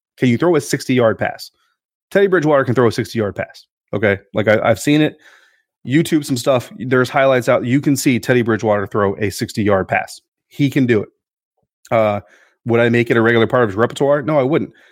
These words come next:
But again, guys, Jameis Winston's longest air completion was fifty, fifty-eight yards last year. That's his longest air completion. That's not even from the opposing forty. All right.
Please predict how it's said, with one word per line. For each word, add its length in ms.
But 100
again, 220
guys, 320
Jameis 300
Winston's 400
longest 600
air 200
completion 600
was 140
fifty, 600
fifty-eight 500
yards 400
last 260
year. 180
That's 120
his 100
longest 260
air 200
completion. 540
That's 160
not 140
even 180
from 200
the 100
opposing 340
forty. 300
All 80
right. 160